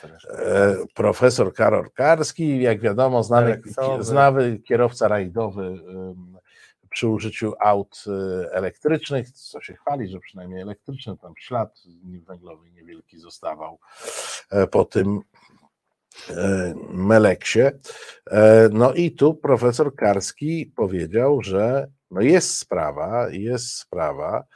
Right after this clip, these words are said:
Speaker 2: a mianowicie sprawa jest taka, m, że w tych Niemczech,
Speaker 1: Nie, on
Speaker 2: proszę
Speaker 1: dodał
Speaker 2: państwa.
Speaker 1: coś od siebie. Dobra,
Speaker 2: Tak,
Speaker 1: to
Speaker 2: tak.
Speaker 1: tylko cytat
Speaker 2: Sprawa,
Speaker 1: jeszcze.
Speaker 2: sprawa jest taka, w tych Niemczech to tam jest taki dziki kraj. Tam, proszę państwa, policja chodzi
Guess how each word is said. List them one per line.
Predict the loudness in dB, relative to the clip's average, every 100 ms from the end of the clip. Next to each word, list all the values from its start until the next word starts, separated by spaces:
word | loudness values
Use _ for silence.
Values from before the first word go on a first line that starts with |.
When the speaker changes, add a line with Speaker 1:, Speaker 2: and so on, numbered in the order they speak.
| -20 -20 -20 _
Speaker 2:
a | 2 4
mianowicie | 6 4 2 0 -4 -6 -8
sprawa | -4 -2 0 0
jest | 0 0 -2
taka, | -4 -4 -6 -4 -4 _ _ _ _ _ -14
m, | -8 -4 -4 -4
że | -8 -6 2 6 6 4 -2 _
w | -12
tych | -8 -6
Niemczech, | 0 2 2 -2 -12 -14 -10
Speaker 1:
Nie, | -2 0
on | 2
Speaker 2:
proszę | 4
Speaker 1:
dodał | 6 4
Speaker 2:
państwa. | 2
Speaker 1:
coś | -4 -4
od | -4
siebie. | -4 -4 -2
Dobra, | 2 2 2
Speaker 2:
Tak, | 2
Speaker 1:
to |
Speaker 2:
tak. | 2 2
Speaker 1:
tylko | -2 -4
cytat | -2 0 2
Speaker 2:
Sprawa, | 8 10 10
Speaker 1:
jeszcze. | 8 2
Speaker 2:
sprawa | 2 4
jest | 4
taka, | 2 -2
w | -4
tych | -6 -2
Niemczech | 0 0 0 -2 -4
to | -12
tam | -10 -10
jest | -10
taki | -16 -20 -20
dziki | -20 -20
kraj. | -18 -18 -20 _ _ -12
Tam, | -8 -8 -8
proszę | -14 -14
państwa, | -14 -14 -14 -16 -12 -12
policja | -8 -8 -8 -6 -8
chodzi | -6 -8 -8 -12 -16